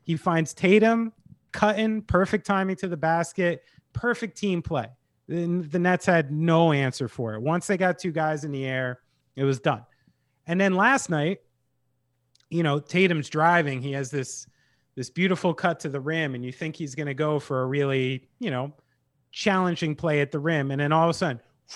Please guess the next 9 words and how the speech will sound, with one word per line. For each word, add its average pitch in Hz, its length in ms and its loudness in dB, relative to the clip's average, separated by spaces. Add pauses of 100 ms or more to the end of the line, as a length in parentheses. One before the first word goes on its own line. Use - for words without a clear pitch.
(600)
gets 196 280 0
it 180 60 -2
out 170 200 6
to 160 80 2
a 143 40 2
wide 135 260 4
open 131 260 0
Jaylen 117 320 0
Brown 165 480 2